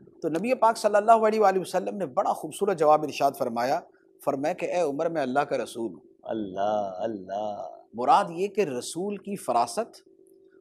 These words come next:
Speaker 1: और वही के ज़रिए जो उसकी तायीद होती है, दूसरा उसके बराबर नहीं हो सकता।
Speaker 2: सुभान अल्लाह।
Speaker 1: तो नबी पाक अलैहि सलातो वस्सलाम की शान तो वैसे ही, "वमा यंतिकु अनिल हवा
Speaker 2: सुभान
Speaker 1: इन
Speaker 2: अल्लाह।
Speaker 1: हुआ इल्ला वह्युन यूहा" है।
Speaker 2: सुभान
Speaker 1: तो
Speaker 2: अल्लाह।
Speaker 1: नबी पाक अलैहि सलातो वस्सलाम ने ये जवाब दिया।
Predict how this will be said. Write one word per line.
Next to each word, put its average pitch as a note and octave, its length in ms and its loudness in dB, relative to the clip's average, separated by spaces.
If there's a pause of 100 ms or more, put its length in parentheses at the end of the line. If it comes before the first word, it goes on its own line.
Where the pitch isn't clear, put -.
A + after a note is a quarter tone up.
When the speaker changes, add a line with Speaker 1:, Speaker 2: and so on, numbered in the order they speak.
(240)
Speaker 1:
और D#3+ 140 8 (200)
वही E3+ 260 4
के A3+ 180 0
ज़रिए D#3 340 2
जो D#3+ 140 0
उसकी E3 240 -6
तायीद E3+ 440 2
होती C3 400 -2
है, C#3+ 140 -2
दूसरा C#3 320 -6
उसके D3 180 -6
बराबर B2+ 380 -2
नहीं D3 120 -12
हो G#2 60 -10
सकता। G2+ 220 -18
Speaker 2:
सुभान A#2 320 -8
अल्लाह। F2+ 280 -12 (140)
Speaker 1:
तो D3 60 -2
नबी D#3+ 280 4
पाक G3+ 240 4
अलैहि F#3+ 220 -2
सलातो F3+ 400 4
वस्सलाम F#3 380 0
की F#3 140 -10
शान F#3 220 -4
तो F#3+ 80 -6
वैसे F3+ 280 -4
ही, G3+ 60 -4
"वमा E3 240 0
यंतिकु E3+ 460 -4
अनिल D3+ 320 -2
हवा C3 520 2
Speaker 2:
सुभान - 320 -8
Speaker 1:
इन G#3+ 80 -2
Speaker 2:
अल्लाह। F3+ 140 -2
Speaker 1:
हुआ E3+ 200 6
इल्ला E3+ 260 2
वह्युन F3 440 -2
यूहा" D3+ 440 0
है। B2+ 240 -4
Speaker 2:
सुभान - 320 -6
Speaker 1:
तो C3+ 80 0
Speaker 2:
अल्लाह। A#2+ 120 2
Speaker 1:
नबी B3+ 160 -2
पाक A#3+ 220 4
अलैहि A3+ 140 0
सलातो G3+ 380 2
वस्सलाम G3 300 2
ने G3+ 80 -4
ये G3+ 120 6
जवाब C#3+ 300 8
दिया। G#2 300 -8